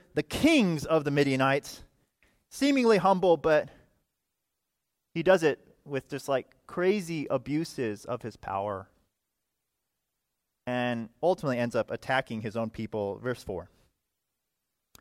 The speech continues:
"And Gideon came to the Jordan and crossed over, he and the three hundred men who were with him, exhausted yet pursuing.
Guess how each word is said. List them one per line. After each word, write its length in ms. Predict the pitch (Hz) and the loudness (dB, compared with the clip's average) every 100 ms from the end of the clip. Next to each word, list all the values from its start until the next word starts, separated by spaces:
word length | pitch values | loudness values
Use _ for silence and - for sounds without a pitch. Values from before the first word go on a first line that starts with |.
| _ _ _ _ _ | _ _ _ _ _
"And 160 | 175 180 | -2 4
Gideon 240 | 277 294 | 6 6
came 240 | 226 262 277 | 6 4 4
to 60 | |
the 100 | 269 | 2
Jordan 440 | 170 208 233 226 175 | 4 10 12 10 6
and 80 | 160 | -2
crossed 400 | - 175 170 214 | 4 4 4 2
over, 280 | 202 139 | 2 2
he 240 | 135 - 247 | -2 -2 0
and 80 | 196 | 0
the 60 | |
three 160 | 165 190 | -2 -2
hundred 260 | 165 147 | -2 -2
men 300 | 147 175 127 | 0 0 0
who 100 | 135 | -2
were 80 | 156 | -2
with 180 | 151 180 | -2 -2
him, 220 | 135 120 - _ _ _ _ _ _ _ _ - | -4 -6 -10 _ _ _ _ _ _ _ _ -4
exhausted 840 | 156 143 190 240 269 - - 247 | -2 2 8 10 10 6 -6 -2
yet 260 | 180 214 - | 2 2 0
pursuing. 680 | 190 - 156 139 101 95 | -6 -6 -8 -8 -8 -12